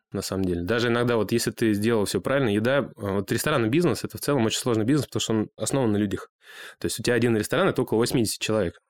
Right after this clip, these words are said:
ну, примерно, такой среднего формата. И каждый из этих людей, он несёт определённую функцию и процесс. И важно, чтобы каждый человек старался сделать в едином порыве что-то действительно эталонное.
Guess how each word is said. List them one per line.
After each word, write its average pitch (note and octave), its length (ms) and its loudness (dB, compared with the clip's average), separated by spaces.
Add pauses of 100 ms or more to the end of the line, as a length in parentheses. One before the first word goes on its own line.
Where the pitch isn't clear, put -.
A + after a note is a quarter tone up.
ну, G#2 140 0
примерно, F2+ 480 0
такой - 220 -4
среднего F#2 500 -2
формата. G2 420 -4 (440)
И G2+ 300 2 (280)
каждый A#2 280 2
из A2 40 4
этих - 220 -2
людей, E3+ 400 2
он C3+ 220 2
несёт C3 300 0
определённую A2 440 0
функцию G#2+ 580 0
и A2+ 240 2
процесс. G2+ 500 -4 (280)
И A2+ 220 2
важно, C3+ 300 2
чтобы A#2 240 0
каждый A2+ 500 0 (140)
человек B2 420 -2 (100)
старался B2+ 480 -2
сделать G#2+ 460 2
в A#2+ 140 -10
едином G#2+ 360 2
порыве A2+ 400 0
что-то A2+ 360 -2
действительно G#2 480 0
эталонное. G2 600 0